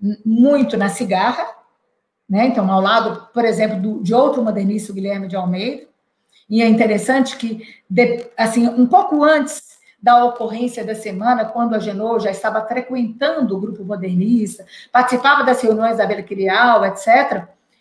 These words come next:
alguém escreve anonimamente na revista Cigarra, "Agenor, Agenor, não se perca", né, porque ele abandonava aquele,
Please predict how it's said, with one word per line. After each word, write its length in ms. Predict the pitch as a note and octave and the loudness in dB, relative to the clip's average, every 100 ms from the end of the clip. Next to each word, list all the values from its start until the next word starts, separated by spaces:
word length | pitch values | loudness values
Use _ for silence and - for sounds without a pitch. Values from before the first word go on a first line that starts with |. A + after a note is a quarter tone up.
| _ | _
alguém 400 | - B3+ D4+ F4+ | 2 4 2 0
escreve 540 | F4 - A#3+ A#3+ C4 A3+ | -6 -4 2 4 4 2
anonimamente 680 | A3+ A#3+ A#3 G3+ G#3+ G#3+ | 2 2 2 0 -4 -6
na 80 | G#3 | -8
revista 560 | G3+ G3+ G#3+ A3+ G#3 - _ | -6 -8 -8 -6 -6 -6 _
Cigarra, 640 | - A#3 G3+ G3 F3+ F3 - _ | -8 -2 0 0 -4 -8 -20 _
"Agenor, 720 | B3 B3+ C4 A3 A3+ A#3+ A3+ | 2 4 4 2 4 4 6
Agenor, 500 | G#3+ - G3+ F#3 F3+ | 4 4 -2 -2 0
não 160 | F#3+ C4 | 0 0
se 220 | - C#4+ | -2 -4
perca", 640 | - A3+ A3 - - F3 E3+ - _ | -2 0 -2 -4 -6 -6 -6 -16 _
né, 140 | G3+ | 0
porque 280 | A3 A#3+ - | 0 -4 0
ele 240 | A3 A3 - | 2 2 0
abandonava 880 | G#3+ A#3 C#4+ D4 A3 G#3+ G#3+ G3+ | 2 4 4 4 4 2 2 0
aquele, 520 | F#3+ F3 G3+ F#3 F3 | -2 -2 -4 -4 -6